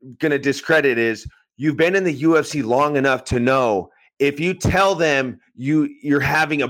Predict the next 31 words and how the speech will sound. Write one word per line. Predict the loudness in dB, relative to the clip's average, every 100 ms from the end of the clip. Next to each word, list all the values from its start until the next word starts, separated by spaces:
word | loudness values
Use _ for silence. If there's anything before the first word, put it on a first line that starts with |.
| -4
really | 0 0 0
bad | 0 0 0 0
weight | 0 -2
cut, | -4 -4 -4 _ -2
they're | -2
gonna | 0 -2
pull | -4 -2 0
you | 0
from | -2 -6
the | -4
fight. | -4 -4
If | -8 -16
you | -12
tell | -4 -2 0
them | -2 -2 -2 -6 -14 -20 _
you | -2 0
had | -2 -4
surgery | -4 -4 -4 -4 -12
two | -6 -4
weeks | -2 -2
before | -4 0 2 2
the | -2
fight, | -2 -2 -4 -8 -6
they're | -2
gonna | -2 -2
pull | -4 -2 -2
you | -2
from | -6 -8
the | -8
fight. | -2 -2 -2
Like, | -8